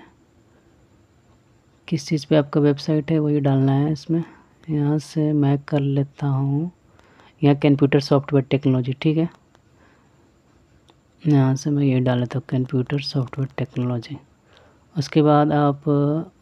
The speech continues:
अ, education school डाल देता हूँ मैं, ठीक है। इस पे, इसके बाद आ रहा है, "What type of Amazon items do you need, intend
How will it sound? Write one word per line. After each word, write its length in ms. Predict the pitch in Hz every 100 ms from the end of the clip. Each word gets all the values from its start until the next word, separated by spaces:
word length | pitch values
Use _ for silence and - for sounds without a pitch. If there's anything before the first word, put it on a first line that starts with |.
| 220
अ, 100 | 156
education 580 | 143 143 143 139 151
school 400 | 139 - 151 143 143 - - -
डाल 180 | 147 143
देता 200 | 143 151
हूँ 80 | 143
मैं, 140 | 156 - _ _ _ _ _ _ _ _ _ _ _ _ _ -
ठीक 180 | 160 143
है। 180 | 170 170
इस 120 | -
पे, 240 | - 151 - _ -
इसके 300 | 208 - 160
बाद 300 | 143 143 143
आ 100 | 139
रहा 140 | 135 135
है, 80 | 156
"What 320 | 175 147 156 _
type 180 | 151 147
of 100 | 151 143 -
Amazon 380 | 139 139 139 160 -
items 460 | 139 143 139 143 185
do 220 | 147 135
you 120 | 139
need, 460 | 131 135 147 156 143
intend 480 | 135 - 151 160